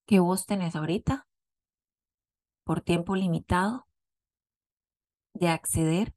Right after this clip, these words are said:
para empezar a desprenderte. Son cuatro módulos súper completos, acompañados de cuatro ebooks que van a ser esos cuadernos de trabajo. Y además, cuatro bonos con temas relacionados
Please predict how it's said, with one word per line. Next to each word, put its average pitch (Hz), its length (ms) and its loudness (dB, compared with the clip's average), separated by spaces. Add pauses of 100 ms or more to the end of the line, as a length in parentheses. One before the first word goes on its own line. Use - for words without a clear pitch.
(160)
para 165 180 0
empezar 156 360 -4
a 151 60 -2
desprenderte. - 720 -6
Son 185 240 0
cuatro 208 400 2
módulos 165 760 0 (240)
súper 170 460 -2
completos, - 720 0 (100)
acompañados 170 720 0
de 185 280 0 (360)
cuatro 185 680 4
ebooks 170 600 0 (480)
que 170 140 0
van 160 140 2
a 165 60 -2
ser 175 340 -2
esos 165 240 -6
cuadernos 156 400 0
de 156 100 0
trabajo. 156 500 -4 (1400)
Y 180 140 4
además, 165 540 2 (380)
cuatro 190 540 2
bonos 202 680 2 (600)
con 180 220 0
temas 185 520 0
relacionados 175 1160 0